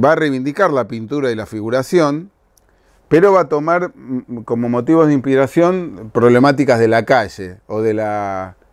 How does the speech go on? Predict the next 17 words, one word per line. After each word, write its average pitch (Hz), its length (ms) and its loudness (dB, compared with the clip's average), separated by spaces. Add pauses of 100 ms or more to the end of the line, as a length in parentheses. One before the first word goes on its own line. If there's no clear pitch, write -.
marginalidad, 120 960 2 (480)
¿no? 156 320 -2 (680)
Eh, 110 240 2
va 139 140 4
a 131 40 0
ser 156 220 2
un 147 140 0
arte 151 480 0
voluntariamente 131 880 0
desprolijo, 185 840 2 (640)
en 139 220 6
donde 165 640 2 (160)
vamos 135 400 0
a 139 40 0
encontrar 123 680 0
colores 127 400 0
violentos, 175 880 0